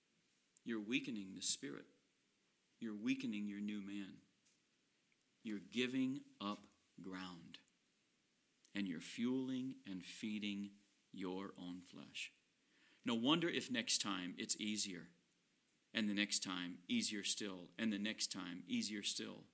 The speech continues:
And then the next time, you don't even wait for the suggestion or the opportunity. You create the opportunity.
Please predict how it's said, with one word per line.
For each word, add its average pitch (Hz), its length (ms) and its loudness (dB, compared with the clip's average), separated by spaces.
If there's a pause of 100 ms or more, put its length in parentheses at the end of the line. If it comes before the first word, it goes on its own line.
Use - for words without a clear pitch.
(800)
And 110 120 6
then 139 100 8
the 117 80 6
next 117 240 4
time, 190 320 0 (440)
you 135 100 4
don't 156 160 2
even 98 360 0
wait 131 240 4
for 101 160 -6
the 87 120 -8
suggestion 92 680 0
or 90 80 -2
the 90 140 -4
opportunity. 92 760 -2 (280)
You 120 240 4
create 101 680 -2
the 87 120 -8
opportunity. 82 920 -8